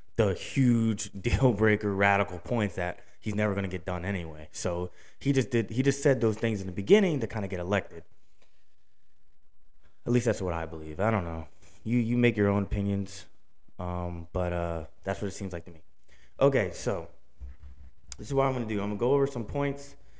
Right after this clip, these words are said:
and, uh, we're gonna go through it, man. I'm trying to make it a short one. It might be a little longer today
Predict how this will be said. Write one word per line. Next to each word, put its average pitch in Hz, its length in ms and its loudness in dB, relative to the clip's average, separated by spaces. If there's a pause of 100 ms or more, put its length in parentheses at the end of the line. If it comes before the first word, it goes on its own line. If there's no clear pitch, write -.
(640)
and, 110 360 0
uh, 104 760 2
we're 104 100 0
gonna 110 120 -2
go 113 140 2
through 123 240 0
it, 107 80 -2
man. 104 380 -2 (180)
I'm 101 80 -6
trying 113 220 -6
to 110 60 -4
make 101 280 -2
it 98 280 -2
a 90 140 -6
short 101 360 -4
one. 95 160 -2
It 98 40 -2
might 110 560 0
be 101 140 -4
a 101 40 -2
little 98 240 0
longer 92 300 -2
today 87 380 -4